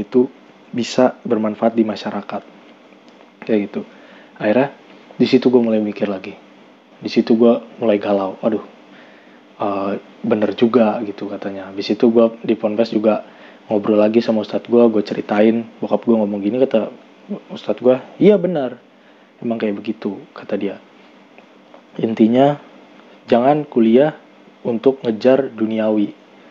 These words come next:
Jangan melakukan sesuatu untuk tujuan akhirnya duniawi, karena kamu bakal dapat dunia itu, tapi belum tentu kamu dapatkan akhiratnya." Bilang, wah,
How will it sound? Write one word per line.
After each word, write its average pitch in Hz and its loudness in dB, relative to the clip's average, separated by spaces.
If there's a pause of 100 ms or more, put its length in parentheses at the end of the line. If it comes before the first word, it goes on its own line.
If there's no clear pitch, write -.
(400)
Jangan 120 2 (200)
melakukan 117 -2
sesuatu 113 -2 (480)
untuk 123 -4
tujuan 113 -2
akhirnya 120 0
duniawi, 113 -2
karena 160 -6
kamu 151 -4
bakal 117 -8
dapat 113 -2
dunia 110 -4
itu, 101 -8 (120)
tapi - 0
belum 110 -2
tentu 120 -2
kamu 107 -4
dapatkan 104 -6
akhiratnya." 101 -12 (560)
Bilang, - -6
wah, 113 0